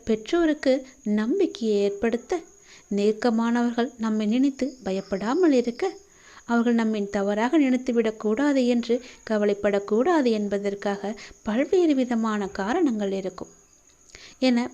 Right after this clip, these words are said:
பல காரணங்கள் நீண்டு கொண்டே போகும். உண்மையை சொல்லும்போது எதிராளிக்கு நம் மீது தவறான எண்ணம் ஏற்படுவதில்லை. அவர்கள் நம் மீது வைக்கும் நம்பிக்கை மேலும் உயர்கிறது. அதனால்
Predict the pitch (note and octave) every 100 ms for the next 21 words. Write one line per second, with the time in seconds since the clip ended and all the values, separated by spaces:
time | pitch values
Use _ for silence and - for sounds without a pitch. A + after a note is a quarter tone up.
0 | - - A#3+ C4 C4 C4 G4+ F#4+ C#4+ B3+
1 | A#3+ - G3+ G3+ G3+ G3+ G3+ D#4+ - C4
2 | A3 - - _ _ _ - _ G3+ F#3+
3 | G3+ G#3+ G#3 A3+ G#3+ A3+ A3+ A#3+ B3 D4+
4 | G#3 A3 E4 D4+ C#4+ C#4+ C#4 F4 A#3 A3+
5 | A3+ B3+ B3+ C4 G#3+ G3+ G#3 A3 D#4+ D4+
6 | B3 A3+ G#3+ G#3 G#3 G3+ G3+ G3 G3 -
7 | - - _ _ - - - A3+ A3 A3
8 | G#3+ G#3+ B3 A#3 A3+ A3 G3+ G3 G3 B3
9 | C4 C#4+ C#4 C#4+ - G3 F#3+ G3+ F#4 F4
10 | C#4+ B3 A#3+ A3 - - - _ _ -
11 | - - - F3+ G#3 A#3 C4